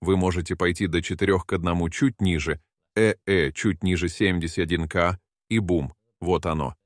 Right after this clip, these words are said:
Это красивая сделка. Я думаю, что вы должны взять её. Надеюсь, вы взяли сделку с Ethereum. Помните, я говорил вам не торговать,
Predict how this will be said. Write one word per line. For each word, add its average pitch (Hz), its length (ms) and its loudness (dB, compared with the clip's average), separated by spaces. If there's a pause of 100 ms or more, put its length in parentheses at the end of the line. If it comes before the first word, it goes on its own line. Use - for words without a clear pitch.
(720)
Это 131 220 0
красивая 98 520 0
сделка. 80 500 -4 (480)
Я 139 260 2
думаю, 147 260 2
что 113 180 0
вы 104 80 2
должны 92 440 2
взять 110 360 -2
её. 98 320 2 (300)
Надеюсь, 101 560 2
вы 95 160 2
взяли 90 380 2
сделку 87 440 0
с - 100 -8
Ethereum. 76 540 -2 (680)
Помните, 120 520 2
я 82 140 2
говорил 87 400 2
вам 85 240 2
не 90 100 2
торговать, 85 680 0